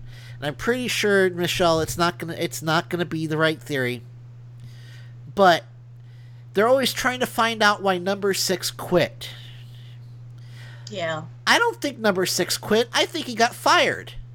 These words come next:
Speaker 1: I think he got fired for being a shitty spy, driving that ridiculous car around London.
Speaker 2: <laughs>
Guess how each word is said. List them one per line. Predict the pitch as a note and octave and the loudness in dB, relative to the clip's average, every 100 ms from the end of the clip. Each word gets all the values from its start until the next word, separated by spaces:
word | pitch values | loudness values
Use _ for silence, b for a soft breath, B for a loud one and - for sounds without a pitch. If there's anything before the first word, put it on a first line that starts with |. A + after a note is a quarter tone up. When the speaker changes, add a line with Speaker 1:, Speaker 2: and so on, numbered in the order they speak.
| B B B | B B B
Speaker 1:
I | - | 0
think | B3+ B3 | 0 0
he | |
got | - | -2
fired | - B3+ B3 B3+ | 2 4 4 2
for | B3 | 0
being | A3 A#3 A3 | -4 -4 -2
a | |
shitty | G3 - B3+ B3 | 0 0 0 0
spy, | - - D4 A#3+ F3 | -2 4 6 6 4
driving | B2+ A3 C4+ D4 | 4 4 4 2
that | C4 | 0
ridiculous | A3+ - D#4+ - D#4+ C#4+ - | 0 2 0 2 4 6 6
car | - A3+ D4+ D#4+ C#4 | 2 6 10 10 10
around | A#3+ A#3 A#3 | 8 6 6
London. | A#3+ C4 B3+ A#3 F#3 - B B B B B B | 6 6 6 0 0 -2 B B B B B B
Speaker 2:
<laughs> | - | -8